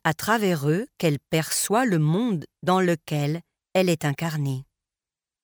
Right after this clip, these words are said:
L'âme et l'homme voient leur entourage selon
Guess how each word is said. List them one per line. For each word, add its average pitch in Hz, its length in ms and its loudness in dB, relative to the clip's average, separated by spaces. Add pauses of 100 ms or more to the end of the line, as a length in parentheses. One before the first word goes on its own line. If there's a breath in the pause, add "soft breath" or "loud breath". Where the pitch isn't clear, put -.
(720)
L'âme 170 480 0 (260)
et 147 100 0
l'homme 143 460 -2 (760)
voient 165 440 2
leur 220 240 2
entourage 190 760 0 (540)
selon 185 520 2